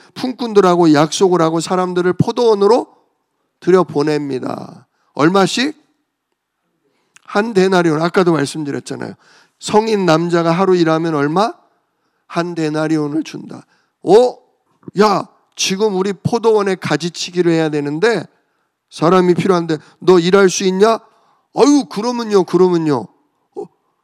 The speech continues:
그래, 그러면 내가 아침 여덟 시부터 저녁 여섯 시까지 일하면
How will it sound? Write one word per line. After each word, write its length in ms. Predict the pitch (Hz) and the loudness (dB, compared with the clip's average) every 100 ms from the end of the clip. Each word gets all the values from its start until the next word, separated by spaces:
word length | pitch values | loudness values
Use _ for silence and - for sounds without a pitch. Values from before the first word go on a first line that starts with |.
| _ | _
그래, 340 | - 180 185 - _ | 2 4 4 0 _
그러면 480 | - 175 180 220 139 _ _ _ | 2 4 6 4 0 _ _ _
내가 380 | _ 139 165 156 - _ | _ -2 2 0 0 _
아침 320 | 143 - - 160 | -4 -4 -2 0
여덟 240 | 147 165 | 2 2
시부터 580 | 151 156 151 185 175 - _ _ _ _ _ | 2 -4 -4 0 0 0 _ _ _ _ _
저녁 320 | - 139 156 | -4 0 2
여섯 240 | 156 147 165 | 2 2 0
시까지 380 | - - 156 | -2 -4 -2
일하면 360 | 156 156 170 143 | 0 0 0 -2